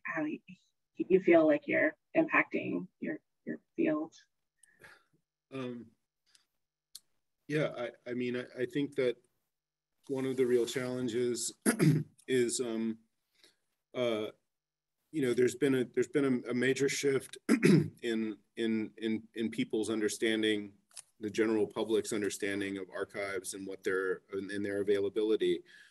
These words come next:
Speaker 2: right? And, and it's very different to work with different kinds of publics than it is academics. And, you know, traditionally Wilson, like, was mostly working with academics. And, you know, so the research questions, you know, s-,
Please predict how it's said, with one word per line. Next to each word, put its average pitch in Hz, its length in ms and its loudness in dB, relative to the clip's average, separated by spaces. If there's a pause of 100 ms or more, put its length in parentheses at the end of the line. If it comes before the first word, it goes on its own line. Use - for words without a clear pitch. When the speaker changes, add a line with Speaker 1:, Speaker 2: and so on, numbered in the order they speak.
(260)
Speaker 2:
right? 92 280 0 (120)
And, 95 280 -4 (100)
and 101 280 -4
it's 98 200 -4
very 107 260 4
different 101 540 -2 (120)
to 104 320 -4
work 95 280 0
with 98 200 0
different 98 320 -4
kinds 92 240 -8
of 85 100 -12
publics 92 520 -4
than 92 140 -6
it 90 140 -4
is 87 320 -2
academics. - 800 -10
And, 80 240 -14
you 90 100 -16
know, - 140 -16
traditionally 87 600 -6
Wilson, 90 420 -8
like, 92 160 -10 (200)
was 92 140 -16
mostly 92 340 -6
working - 300 -8
with 104 140 -12
academics. 104 720 -10 (680)
And, 104 380 -2 (300)
you 123 100 -2
know, 101 120 0
so 110 200 0
the 110 80 -2
research 139 480 -2
questions, 104 720 -6 (340)
you 120 140 -4
know, 92 300 -2 (500)
s-, - 180 -14